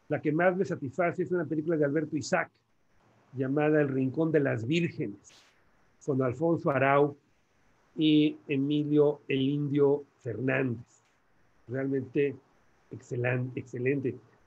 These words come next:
También les recomiendo Los Confines, de Mitl Valdés, y más recientemente El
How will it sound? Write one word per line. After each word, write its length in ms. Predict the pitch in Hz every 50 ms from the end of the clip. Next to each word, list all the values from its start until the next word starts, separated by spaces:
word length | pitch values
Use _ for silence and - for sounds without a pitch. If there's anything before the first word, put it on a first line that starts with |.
| _ _
También 480 | - 156 151 160 175 196 208 220 214 - _ _
les 200 | 160 151 156 139
recomiendo 960 | 147 156 135 - 165 160 160 170 180 180 180 185 185 185 180 170 151 120 107 - - _ _ _ _ _ _ _ _
Los 300 | - 147 139 143 139 - -
Confines, 760 | - 147 135 127 - 196 214 220 202 175 127 - - - - _ _ _ _ _ _ _ _ _ _ _ _ _ _
de 300 | - 135 123 139 127 123
Mitl 500 | 127 143 156 170 165 170 175 170 165 170 - - -
Valdés, 720 | - 127 135 127 120 117 110 156 139 120 - - - - _ _ _ _ _ _ _ - _ _ _ _ _ _ _ _ _ _ _ _ _ _ _
y 340 | 165 170 185 202 208 - - -
más 200 | 165 156 160 156
recientemente 1080 | 151 170 147 - 185 175 170 - 175 170 165 165 160 151 143 143 - 170 170 170 - - - _ _ _ _ _ _ _ _ _ _ _ _
El 360 | - 135 123 120 117 117 117